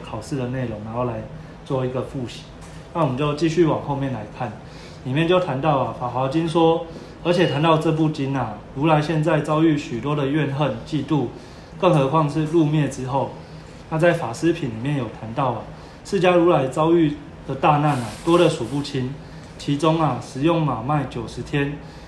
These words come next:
小脚趾被砸伤，而使佛身出血；那遭，遭到山顶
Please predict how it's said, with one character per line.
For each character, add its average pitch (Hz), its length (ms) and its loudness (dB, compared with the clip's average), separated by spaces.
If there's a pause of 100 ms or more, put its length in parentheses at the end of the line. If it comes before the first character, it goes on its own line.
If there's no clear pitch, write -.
(120)
小 127 220 -4
脚 139 200 0
趾 147 160 -2
被 156 220 0
砸 120 220 -2
伤， 139 360 -2 (280)
而 135 100 -2
使 143 220 -2
佛 123 240 -4
身 156 220 0
出 156 220 0
血； 127 280 -2 (800)
那 160 200 6
遭， 156 320 6 (920)
遭 160 140 2
到 170 220 6
山 160 280 2
顶 139 180 0